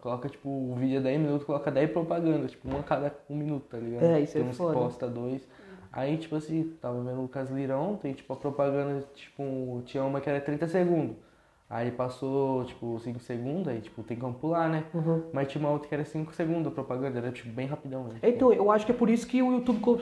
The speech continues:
Speaker 2: começou a colocar propaganda de cinco segundos, mano, porque o pessoal pula muito, tá ligado? E,
Speaker 1: Uhum.
Speaker 2: sei lá, mano, eu vi, eu, eu acho que eu vi o, não sei se você conhece, o Alessandro Santana, canal do Negão, tá ligado?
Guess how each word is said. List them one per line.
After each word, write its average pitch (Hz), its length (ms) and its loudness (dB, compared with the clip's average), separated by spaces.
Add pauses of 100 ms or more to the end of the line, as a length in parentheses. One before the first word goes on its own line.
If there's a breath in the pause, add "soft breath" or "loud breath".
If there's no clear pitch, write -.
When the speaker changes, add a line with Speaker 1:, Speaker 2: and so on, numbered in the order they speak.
(160)
Speaker 2:
começou 208 320 0
a - 20 -8
colocar 208 260 6
propaganda 208 340 4
de - 80 2
cinco - 220 -2
segundos, 202 440 4
mano, 165 240 8
porque 175 360 6
o 175 100 4
pessoal 185 340 4
pula 202 240 6
muito, 190 340 4
tá 165 80 2
ligado? 151 340 4
E, 151 220 2
Speaker 1:
Uhum. 131 140 -4 (1000 soft breath)
Speaker 2:
sei 262 160 6
lá, 285 200 8
mano, 175 340 8
eu 196 260 6
vi, 185 200 4
eu, 240 320 8
eu 170 120 -2
acho 202 140 -2
que 220 60 -2
eu 190 40 2
vi 202 80 2
o, 165 580 0
não 165 100 -2
sei 190 100 0
se 180 60 0
você 180 140 2
conhece, 175 340 4
o 180 40 4
Alessandro 165 380 4
Santana, 165 480 2
canal 160 280 2
do 156 80 4
Negão, 151 440 2
tá 147 100 -2
ligado? 143 400 0